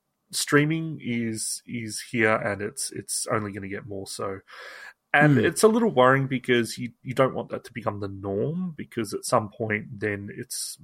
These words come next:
Speaker 1: really out of the hand of consumers about what they have control over. And the last thing you want is for your internet connection to completely determine if you've able to play a game or not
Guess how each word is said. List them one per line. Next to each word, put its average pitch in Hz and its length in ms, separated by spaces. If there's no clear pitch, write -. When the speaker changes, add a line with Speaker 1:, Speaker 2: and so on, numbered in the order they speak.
Speaker 1:
really 110 340
out 101 80
of 101 60
the 107 60
hand 98 220
of 101 60
consumers 101 540
about 101 380
what - 200
they 110 80
have 101 140
control 101 420
over. 98 240
And 95 100
the 127 80
last 151 280
thing 143 100
you 117 80
want 110 300
is 104 500
for - 120
your 117 160
internet 120 320
connection 104 500
to 101 340
completely - 500
determine 101 480
if 98 220
you've 98 380
able 110 180
to 101 60
play 101 220
a 98 40
game 95 300
or 92 100
not 92 260